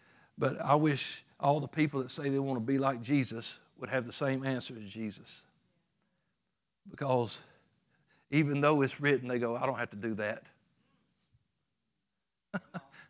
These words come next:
<laughs> But, uh, the Lord said, "No, it is written. It is written. It is written." And every time he overcame what was coming after him,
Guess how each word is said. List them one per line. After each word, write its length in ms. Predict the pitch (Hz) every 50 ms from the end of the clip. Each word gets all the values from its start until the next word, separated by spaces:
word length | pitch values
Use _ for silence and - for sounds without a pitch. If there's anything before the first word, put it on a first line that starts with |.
| - - - -
<laughs> 220 | 185 160 - - - 147 - - - - -
But, 140 | - 151 143 143 - - - - - _
uh, 80 | - 160 135 - - - - - _ -
the 80 | -
Lord 260 | 139 147 147 147 135
said, 320 | - - 165 143 131 120 123 - _ _
"No, 200 | - 151 143 143
it 120 | 151 151 135
is 140 | 127 110 117
written. 400 | 120 143 147 139 - - - - _ _ _ _ _ _ _ _ _ _ _ _ _ _ _ _ _ _ _ _ _
It 120 | 147 131
is 160 | 127 110 104
written. 400 | 113 123 139 135 - - 95 92 92 _ _ _ _ _ _
It 100 | 143 135
is 160 | 123 104 -
written." 220 | 131 139 120 123
And 100 | 110 113
every 180 | 127 139 151 147
time 300 | - 151 156 151 147 131
he 140 | 139 139 139
overcame 520 | 135 127 120 117 - 147 143 139 135 117
what 120 | 131 123 120
was 120 | 120 -
coming 280 | - 139 127 123 120 123
after 320 | 131 139 127 - - -
him, 140 | 110 107